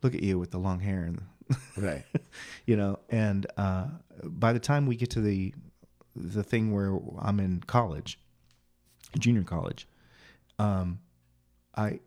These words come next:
Speaker 1: I get to this point where I'm like, "I don't even wanna do this."
Speaker 2: Right.
Speaker 1: Because I'm gonna be a musician. You, you guys don't get it.
Speaker 2: <clears throat>
Speaker 1: Like, you guys don't frickin' get it. I'm gonna be a musician.
Speaker 2: Yeah.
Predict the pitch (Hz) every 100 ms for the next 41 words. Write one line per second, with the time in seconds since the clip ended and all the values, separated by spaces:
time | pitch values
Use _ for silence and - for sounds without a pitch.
0 | _ - 95 123 123 110 - 123 120 98
1 | - - 98 92 90 - 101 95 95 -
2 | _ _ - 139 165 170 127 101 107 95
3 | 80 - - - 82 76 69 _ - 127
4 | 131 110 104 - 117 135 139 139 117 104
5 | 139 - 87 73 117 - 151 - _ _
6 | _ - 131 160 151 135 107 - 147 117
7 | - 185 156 123 101 104 95 160 147 127
8 | 127 127 127 - 131 127 104 110 - -
9 | - - - - 110 113 135 127 127 120
10 | 107 110 - - - _ 85 76